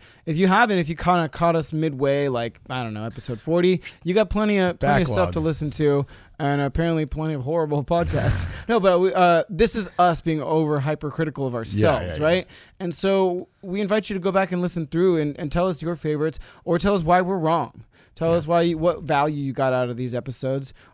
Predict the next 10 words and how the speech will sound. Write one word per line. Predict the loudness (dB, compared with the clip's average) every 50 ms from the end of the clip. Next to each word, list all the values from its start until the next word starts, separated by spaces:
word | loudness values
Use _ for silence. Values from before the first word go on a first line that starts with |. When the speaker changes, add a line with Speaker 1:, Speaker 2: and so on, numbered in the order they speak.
| _ _ -6
Speaker 1:
Or, | -4 -2 -2 -2 -4 -6 -12 -16 -8
again, | -4 -4 -2 0 0 0 0 -2 -4 -6 -4
we're | -4 -2
happy | 0 0 -2 -2 -2
to | -4
hear | -2 -2 -4
constructive | -4 -6 -10 -6 -6 -6 -6 -6 -12
criticism. | -8 -6 -4 -4 -4 -8 -12 -14 -12 -14 -16 -16 -16 _ _ _ _ _
Constructive | -14 -12 -12 -12 -12 -10 -12 -12 -12 -12 -18 -20 -16
criticism. | -16 -16 -16 -16 -18 -18 -20 -20 -20